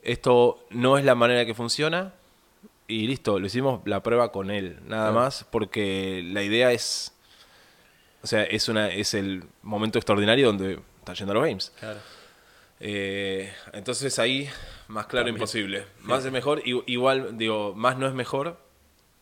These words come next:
Speaker 1: Y, y lo decimos con Agus, con lo que entrena ahora Agus, más para Agus. Eh, hay mucha gente que no está al nivel de Agus.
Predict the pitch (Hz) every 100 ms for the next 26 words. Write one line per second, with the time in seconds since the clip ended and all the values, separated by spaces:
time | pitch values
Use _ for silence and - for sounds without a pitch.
0 | _ _ _ _ _ _ - _ _ -
1 | 113 104 90 107 101 117 123 - 110 117
2 | 160 - 117 101 101 101 104 113 110 113
3 | 117 117 123 143 139 - - _ 101 107
4 | 107 - 101 98 101 98 95 - - -
5 | - - - _ _ - 104 101 98 95
6 | 92 90 82 - _ - 117 117 113 131
7 | 143 120 98 92 92 101 98 92 90 87
8 | 80 -